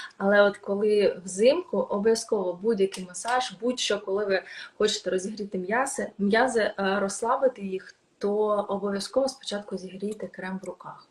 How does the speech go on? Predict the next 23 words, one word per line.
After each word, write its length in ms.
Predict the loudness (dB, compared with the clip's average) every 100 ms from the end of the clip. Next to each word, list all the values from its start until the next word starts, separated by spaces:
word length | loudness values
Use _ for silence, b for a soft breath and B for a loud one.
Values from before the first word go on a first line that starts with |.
| _ _ _ _ -8
Навіть 320 | -4 -2 -4
коли 280 | -2 0 0
ви 100 | -2 -10 _ _ _
наносите 640 | -2 0 0 -4 -6 -8 -6
на 240 | -2 -2
обличчя, 680 | -2 -6 -8 -8 -8 -8 -12 -10
тому 280 | 0 0 0
що, 280 | -2 -4 -6 B B B B B
ну, 100 | -4
якщо 240 | -4 -4 -4
брати 400 | 0 0 0 -6
там 160 | -14 -14
температуру 540 | -14 -10 -8 -8 -10
в 80 | -12
кімнаті, 520 | -12 -10 -6 -6 -8
вона 480 | -6 -4 -4 -4 -6 -8 -10
набагато 600 | -12 -12 -14 -16 -14 -14 -14 -12
менша 600 | -4 -2 -2 -6 -8 -8
і 160 | -8 -6
нижча, 500 | -6 -6 -6 -8 -8
ніж 380 | -10 -8 -8 -8
температура 580 | -12 -16 -18 -14 -12
тіла. 320 | -12 -16 -20